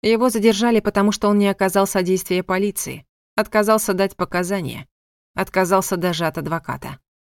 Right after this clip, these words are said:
Этот упрямец прошел через все, что полагается в таких случаях. В конце концов, против него не смогли выдвинуть обвинений. Мистера Кеннеди,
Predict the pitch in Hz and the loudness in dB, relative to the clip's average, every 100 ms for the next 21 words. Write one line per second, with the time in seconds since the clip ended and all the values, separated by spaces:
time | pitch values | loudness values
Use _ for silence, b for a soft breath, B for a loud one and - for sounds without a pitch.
0 | _ _ 214 226 220 208 208 214 214 190 | _ _ -2 0 2 0 2 2 2 0
1 | - 190 - 196 - 180 175 - 190 190 | -2 -2 0 0 0 -4 -4 -4 -4 -2
2 | 190 180 175 170 175 170 175 - 165 156 | -4 -2 -2 -2 -2 -4 -6 -8 -8 -8
3 | 156 147 123 - - - _ _ _ _ | -10 -8 -8 -10 -12 -18 _ _ _ _
4 | _ _ _ - 202 208 226 202 180 - | _ _ _ -2 -2 0 -2 0 -2 0
5 | 208 - - 196 196 - 185 190 190 180 | -4 -2 0 0 0 -2 0 0 0 0
6 | 180 185 196 180 170 180 175 165 156 175 | -2 0 0 0 0 -2 -2 -4 -4 -4
7 | 180 202 139 127 _ _ _ _ _ - | -4 -4 -8 -10 _ _ _ _ _ -4
8 | 220 226 226 214 214 262 240 139 131 - | 0 2 2 2 2 -2 -2 -2 -4 -8